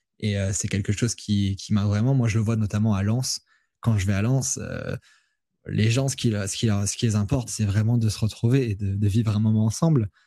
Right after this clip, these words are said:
Ça, ça a aussi, euh, con-, ça a, comment dire, conditionné ma façon de voir les choses.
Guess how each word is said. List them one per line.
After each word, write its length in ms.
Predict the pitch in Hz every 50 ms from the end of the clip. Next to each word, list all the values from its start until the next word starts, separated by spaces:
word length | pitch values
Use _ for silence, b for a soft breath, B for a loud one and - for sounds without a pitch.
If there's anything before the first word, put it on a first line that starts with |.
| b b b
Ça, 180 | - - 131 123
ça 180 | - - 113
a 20 | 110
aussi, 360 | 107 101 - - 127 123 117
euh, 120 | 110 107
con-, 280 | 104 - - 127 123 - - - _ _ -
ça 260 | - - 107 104 101
a, 40 | 101
comment 240 | - - 110 107
dire, 220 | 104 101 101 98 101 110 - -
conditionné 600 | - 139 131 123 127 - - 135 135 147 160 156
ma 220 | 135 117 113 107
façon 320 | - 120 117 104 - 127
de 80 | 120 120
voir 160 | 113 117 110
les 100 | 113 117
choses. 320 | 107 - 156 147 120 107